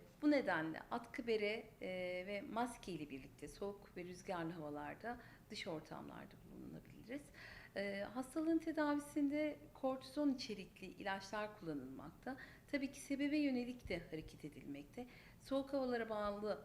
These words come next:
ortaya çıkmışsa eğer yüz felci, kortizon içerikli ilaçlar kullanmaktayız. Şeker hastalığına bağlı ortaya çıkmışsa onlarda da şeker hastalığının tedavisi ve sinirin iyileşmesine yönelik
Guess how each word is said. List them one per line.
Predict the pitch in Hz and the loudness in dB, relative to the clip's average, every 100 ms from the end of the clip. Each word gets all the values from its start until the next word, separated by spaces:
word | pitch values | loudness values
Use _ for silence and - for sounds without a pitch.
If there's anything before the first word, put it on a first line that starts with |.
| - | -4
ortaya | 196 202 202 | -4 -2 -6
çıkmışsa | - - 196 - 160 | -6 -6 -8 -4 -4
eğer | 147 139 | -2 -4
yüz | 156 - | -6 -8
felci, | - - - - | -8 -8 -8 -6
kortizon | 196 - 220 220 | -6 -6 -8 -6
içerikli | - 226 - 233 | -6 -8 -8 -6
ilaçlar | 220 220 - 233 226 | -4 -4 -4 -6 -6
kullanmaktayız. | 226 220 220 226 226 233 | -6 -6 -8 -12 -12 -12
Şeker | - 262 294 | -6 -2 2
hastalığına | 254 202 - 185 170 151 | 4 2 -2 -2 0 2
bağlı | 143 143 143 143 - - | 2 2 0 -4 -10 -6
ortaya | 190 185 - 170 | -2 -2 -4 -6
çıkmışsa | - 165 156 - 254 - - - | -6 -6 -8 -4 -4 -4 -12 0
onlarda | 262 262 226 180 - | 2 4 4 0 -2
da | 220 240 - | -4 -6 -10
şeker | - 262 277 | -8 0 2
hastalığının | 233 202 - 175 160 | 2 0 -4 -4 -2
tedavisi | 170 202 190 170 160 - 254 262 - - | -2 -2 -2 -2 -4 -6 -8 -8 -12 -6
ve | 220 233 - - | -4 -4 -8 -14
sinirin | - 247 247 240 240 | -6 -2 0 0 -2
iyileşmesine | 233 226 214 175 - - | -2 -4 -4 -6 -6 -6
yönelik | - 156 185 | -6 -4 -4